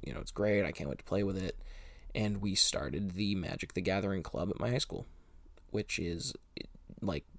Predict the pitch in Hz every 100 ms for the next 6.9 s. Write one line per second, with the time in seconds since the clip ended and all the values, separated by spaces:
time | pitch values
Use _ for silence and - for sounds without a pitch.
0 | - - 110 110 - 82 80 76 71 -
1 | - - - 143 135 - 101 87 - -
2 | - - 78 76 - - - - - -
3 | - - - - - - - 71 64 58
4 | - - - 98 107 104 101 95 90 87
5 | - - 78 - 82 78 - - - 135
6 | 156 147 131 113 65 - - -